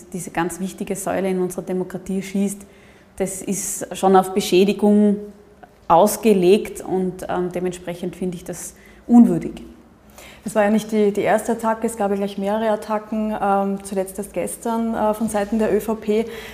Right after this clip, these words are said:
Speaker 2: Ähm, die Grünen haben immer wieder die Ö V P aufgefordert, sie mögen diese Attacken unterlassen. Selbst der Bundespräsident hat die Ö V P schon aufgefordert, gefordert, äh, damit aufzuhören.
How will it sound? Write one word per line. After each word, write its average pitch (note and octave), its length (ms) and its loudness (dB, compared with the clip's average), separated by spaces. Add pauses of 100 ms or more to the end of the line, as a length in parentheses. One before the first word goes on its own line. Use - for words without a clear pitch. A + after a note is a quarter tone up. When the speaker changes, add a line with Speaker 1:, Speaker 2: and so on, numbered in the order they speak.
(120)
Speaker 2:
Ähm, G#3+ 340 4 (280)
die A#3+ 80 2
Grünen B3+ 280 8
haben B3 140 6
immer B3 220 8
wieder B3 340 8
die A#3+ 100 4
Ö A3+ 60 4
V A3+ 80 2
P A#3+ 140 4
aufgefordert, A3+ 720 4
sie A#3 80 -2
mögen A3 260 4
diese A3+ 200 0
Attacken G3+ 500 -2
unterlassen. G#3+ 580 2
Selbst A3 240 -2
der A3+ 60 -6
Bundespräsident A#3 880 2
hat A3 240 -2
die A3+ 60 2
Ö G3+ 40 4
V G#3+ 80 -4
P A3+ 140 0
schon A3+ 120 -2
aufgefordert, A3 640 0
gefordert, G#3+ 520 -2
äh, G#3+ 160 4
damit A3 240 -2
aufzuhören. G#3 800 2